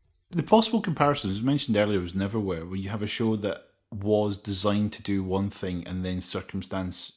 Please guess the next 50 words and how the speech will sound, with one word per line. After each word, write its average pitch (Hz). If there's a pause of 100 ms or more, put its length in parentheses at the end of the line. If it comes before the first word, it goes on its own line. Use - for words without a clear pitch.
led 90
it -
to -
being 85
something 87
entirely 85
different 78 (400)
that 87
didn't 90
land 85
with 82
its -
audience. 95 (680)
And 110
I 113
do 156
wonder, 151 (480)
if 123
Pixie 135
thinks 107
there's 98
a 98
story 107
behind 101
it, 78
I -
do 127
wonder 120
occasionally 98
if -
that 92
is -
what 98
happened, 92
that 82
it 87
was 90
meant 95
to -
be 85
field 92
removed, 85
or 82
it -
was 80
meant 90
to -
be 90
shot 87
on 85